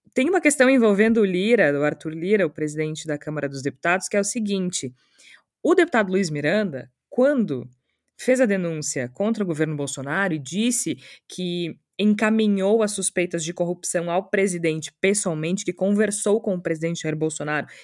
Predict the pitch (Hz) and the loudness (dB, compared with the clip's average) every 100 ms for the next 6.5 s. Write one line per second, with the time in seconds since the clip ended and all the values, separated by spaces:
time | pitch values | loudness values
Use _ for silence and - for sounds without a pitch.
0 | - 208 254 240 214 - 220 240 208 175 | -10 -4 0 2 0 2 4 4 0 -4
1 | 170 165 165 165 170 170 165 160 151 165 | -6 -6 -6 -6 -4 -4 -6 -8 -6 -4
2 | 156 156 156 175 170 - 196 165 165 208 | -4 -6 -4 -4 -4 -4 -4 -6 -4 -2
3 | 214 - 202 202 - 196 208 202 143 _ | 0 0 0 0 0 2 2 2 -4 _
4 | _ - _ - 190 220 220 208 190 180 | _ -20 _ -2 2 2 2 0 0 -2
5 | - 196 190 170 165 160 - 165 156 147 | -2 0 0 2 0 0 -4 -6 -6 -8
6 | 143 - - 220 151 | -8 -6 -2 -2 -2